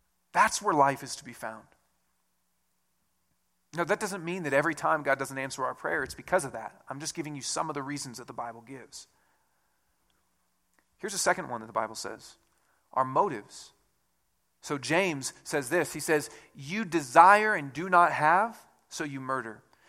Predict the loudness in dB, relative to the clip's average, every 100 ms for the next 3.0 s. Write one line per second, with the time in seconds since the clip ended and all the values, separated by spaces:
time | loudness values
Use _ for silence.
0 | _ _ -12 -2 6 6 6 -2 -10 -4
1 | 0 4 2 0 -6 -6 -6 -10 -10 -14
2 | 4 4 4 -4 -20 -6 0 0 -2